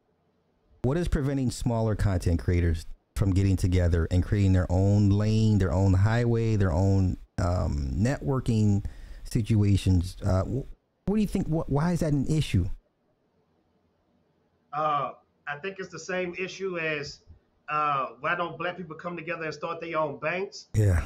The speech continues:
Speaker 2: Uh, why don't black people come together and start making their own real estate agencies? Uh, it's,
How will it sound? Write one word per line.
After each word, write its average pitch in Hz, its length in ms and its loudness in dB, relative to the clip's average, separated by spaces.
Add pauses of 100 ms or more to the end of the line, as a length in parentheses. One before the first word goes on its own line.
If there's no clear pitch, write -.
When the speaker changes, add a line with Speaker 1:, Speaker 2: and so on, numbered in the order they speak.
(120)
Speaker 2:
Uh, 151 340 -2
why 160 440 -2
don't 165 240 -6
black 170 200 -8
people 190 180 -10
come 180 200 -10
together 165 320 -8
and 151 80 -8
start 165 320 -4
making 165 220 -8
their 160 180 -4
own 156 220 -4
real 175 160 -4
estate 180 320 -8
agencies? 190 680 -8 (420)
Uh, 156 360 0
it's, 175 340 -10